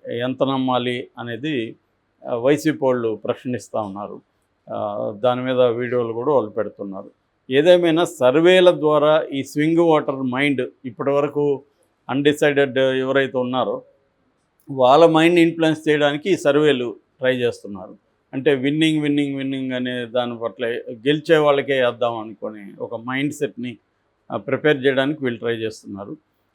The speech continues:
ఇది ఎంతవరకు వర్కౌట్ అవుతుందో చూడాలి. అంటే ఎక్కువ సర్వేలు వచ్చేయడం వల్ల సర్వేలు నమ్మడం మానేశారు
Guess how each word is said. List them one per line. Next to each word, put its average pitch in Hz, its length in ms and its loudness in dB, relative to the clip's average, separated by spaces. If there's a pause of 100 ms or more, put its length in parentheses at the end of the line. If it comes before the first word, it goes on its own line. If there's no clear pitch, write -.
(120)
ఇది 135 200 -4
ఎంతవరకు 165 760 2
వర్కౌట్ 135 380 0
అవుతుందో 123 320 0
చూడాలి. 101 520 -8
అంటే 135 460 -4
ఎక్కువ 143 320 0
సర్వేలు 160 460 2
వచ్చేయడం 143 400 -2
వల్ల 143 160 -2
సర్వేలు 165 540 4
నమ్మడం 170 420 0
మానేశారు 120 440 -6